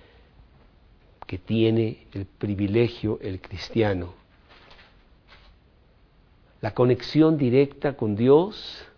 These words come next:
para que tú hables con Él, directamente con Él. Para que tú vayas al trono de su gracia, dice el versículo. Allí en el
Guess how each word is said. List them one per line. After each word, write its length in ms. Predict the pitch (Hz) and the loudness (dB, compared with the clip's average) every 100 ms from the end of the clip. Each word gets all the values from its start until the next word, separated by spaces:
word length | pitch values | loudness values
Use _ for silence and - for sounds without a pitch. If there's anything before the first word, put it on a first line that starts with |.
| _ _ _ - _ _ _ - | _ _ _ -20 _ _ _ -12
para 140 | 95 | -12
que 140 | 87 92 | -10 -14
tú 480 | - 117 117 123 - - - _ _ _ - | -8 -4 -2 -4 -8 -20 -20 _ _ _ -6
hables 480 | 101 98 95 95 - | -4 -4 -8 -12 -12
con 200 | 101 90 | -10 -8
Él, 200 | 73 76 - - | -10 -14 -20 0
directamente 920 | 156 170 202 - 180 170 139 123 98 | 2 2 0 -4 -2 0 -2 -4 -8
con 200 | 95 80 | -6 -8
Él. 140 | 78 - - _ - - _ _ - - - - - - _ | -10 -16 -20 _ -20 -20 _ _ -20 -20 -20 -20 -20 -20 _
Para 220 | - 120 | 0 0
que 100 | 107 | 0
tú 200 | 101 127 | -2 0
vayas 580 | 117 147 160 175 180 - | 8 8 8 6 4 -2
al 260 | - 107 95 | -6 -6 -6
trono 540 | - 135 151 165 170 | -6 -2 0 0 0
de 120 | 151 135 | -2 -6
su 180 | - | -8
gracia, 560 | 110 120 117 - - 95 | -6 -6 -8 -12 -12 -10
dice 260 | 98 - 104 | -10 -10 -10
el 60 | |
versículo. 540 | 98 90 - 101 95 95 - - _ - - - - - | -8 -10 -12 -14 -14 -16 -20 -20 _ -20 -20 -20 -20 -12
Allí 760 | 104 104 107 160 180 202 220 - | -4 -4 2 4 4 4 2 0
en 160 | 127 117 | -4 -2
el 240 | 104 104 | -2 -4